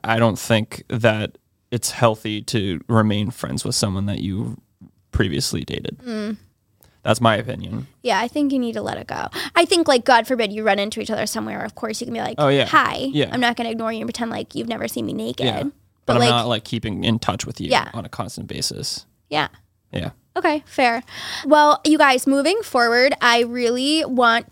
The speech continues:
Speaker 2: to make this more of a consistent segment. I think that it is,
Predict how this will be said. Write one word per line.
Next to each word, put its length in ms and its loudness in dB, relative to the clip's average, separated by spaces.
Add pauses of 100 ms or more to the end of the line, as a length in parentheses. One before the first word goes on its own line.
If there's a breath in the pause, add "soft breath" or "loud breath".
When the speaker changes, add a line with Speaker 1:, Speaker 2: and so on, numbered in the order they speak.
(120)
Speaker 2:
to 500 2 (380 loud breath)
make 460 4
this 420 2
more 720 4
of 460 4
a 380 0 (560)
consistent 760 0 (120)
segment. 840 2
I 120 4
think 360 0
that 340 4 (400 loud breath)
it 340 6 (120)
is, 520 4